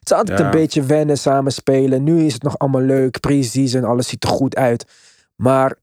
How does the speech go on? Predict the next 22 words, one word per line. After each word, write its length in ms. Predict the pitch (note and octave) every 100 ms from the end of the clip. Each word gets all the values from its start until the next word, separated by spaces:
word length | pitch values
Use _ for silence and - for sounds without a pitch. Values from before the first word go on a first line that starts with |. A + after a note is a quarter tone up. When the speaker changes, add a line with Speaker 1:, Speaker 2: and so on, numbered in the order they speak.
| _
Speaker 1:
er 140 | - C#3+
komt 220 | F3+ F3
nog 120 | E3
ergens. 300 | - D3+ C3
Jared 220 | D3 C#3 -
Allen 300 | B2+ B2 A#2
wordt 220 | A2+ A2
boos 460 | A#2 A2 A2+ A#2+ -
dat, 140 | A2+
eh, 280 | - G#2+ A2 A2
die, 200 | A2+ G#2
die 220 | A2+ A2
dikzak, 500 | A#2+ - A#2 A2+ -
eh, 160 | G#2+
moet 200 | G#2+ A2
starten. 480 | - A#2 A2 A2 A2 - - - -
Dan, 220 | B2 A#2+
eh, 160 | B2
Speaker 2:
Nee, 200 | A2+ A2+
nee, 160 | A#2+ B2
Speaker 1:
Levert. 560 | C#3 D3+ B2+ A#2+ - - _ _ _
Ja? 340 | C3 C#3 D3+